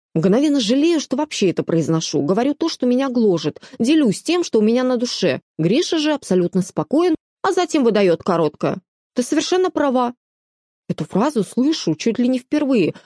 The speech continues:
но так часто за день, что удивленно смотрю на мужчину. "Я что?"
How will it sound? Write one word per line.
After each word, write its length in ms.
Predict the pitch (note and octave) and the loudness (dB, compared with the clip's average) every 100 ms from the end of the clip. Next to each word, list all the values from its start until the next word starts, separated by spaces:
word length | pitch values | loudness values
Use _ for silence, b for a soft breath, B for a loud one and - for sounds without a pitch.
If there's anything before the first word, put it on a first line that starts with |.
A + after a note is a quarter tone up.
| B | B
но 140 | F#3 A#3+ | 0 0
так 240 | E4 - | 0 -2
часто 380 | - C#4 - F#3+ | -2 -2 0 -2
за 260 | F3 E4 | 0 2
день, 180 | D4+ G#3+ | 2 2
что 200 | F#3+ - | 0 0
удивленно 440 | G#3 G3+ A3 D#4+ C4+ | 2 4 2 2 0
смотрю 380 | - G3 A3+ | 0 0 2
на 100 | B3 | 2
мужчину. 500 | B3 B3 - E3 D3 - _ | 2 0 -2 0 0 -4 _
"Я 320 | G3+ C4 D4+ - | 0 0 0 -4
что?" 380 | - - A4 | -6 -2 -2